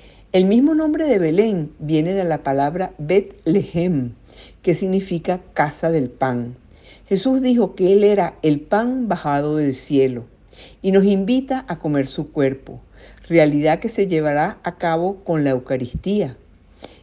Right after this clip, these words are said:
El nacimiento nos une a todos, llenos de alegría, uniéndonos también al mismo acontecimiento.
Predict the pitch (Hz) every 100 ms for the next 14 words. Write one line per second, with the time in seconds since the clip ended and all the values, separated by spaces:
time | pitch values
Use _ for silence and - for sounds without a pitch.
0 | - 190 185 185 226 254 339 302 247 156
1 | 151 - 165 160 - 196 214 233 233 156
2 | 156 165 165 135 127 143 147 165 196 196
3 | 147 139 151 180 190 - - - 190 202
4 | 240 277 311 294 208 170 170 220 247 240
5 | 156 147 165 160 143 135 135 139 135 139
6 | 131 131 127 123 123